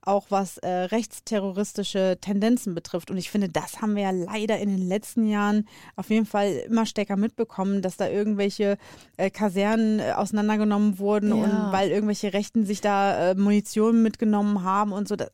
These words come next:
Speaker 1: das finde ich schon, hat sich ja so ein bisschen bestätigt.
Speaker 2: Ja, weil man, man verbindet auch ja, das Befürworten der Bundeswehr so ein bisschen mit Vaterlandsstolz. Und da wundert mich das auch nicht, dass es dann auch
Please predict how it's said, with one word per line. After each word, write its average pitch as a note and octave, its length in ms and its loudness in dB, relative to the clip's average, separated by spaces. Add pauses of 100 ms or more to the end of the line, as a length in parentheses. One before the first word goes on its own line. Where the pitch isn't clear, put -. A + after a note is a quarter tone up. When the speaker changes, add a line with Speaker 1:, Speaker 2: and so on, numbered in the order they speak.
Speaker 1:
das G#3+ 240 -4 (120)
finde C4+ 300 4
ich - 120 -2
schon, D4 280 0
hat C4 140 -2
sich B3 120 -4
ja C4 100 2
so B3 80 2
ein A#3 120 2
bisschen C#4 320 -2
bestätigt. C4+ 720 -4
Speaker 2:
Ja, A#3 240 2
weil A#3 160 0
man, A3+ 300 0
man A3 180 0
verbindet A3 680 0
auch A#3+ 360 0 (220)
ja, A3+ 200 2
das G#3 180 -4
Befürworten A#3 560 -4
der A3 80 2
Bundeswehr A#3 500 0
so A3 80 0
ein G#3+ 80 2
bisschen A3+ 260 -2
mit G#3+ 160 2
Vaterlandsstolz. C#4+ 1600 -6
Und A3+ 160 2
da A3 140 0
wundert B3 340 -2
mich B3 160 0
das A#3+ 220 -6
auch G#3+ 220 -4
nicht, B3 340 2 (500)
dass A3 220 -2
es - 140 -8
dann B3 360 -2 (300)
auch - 160 -4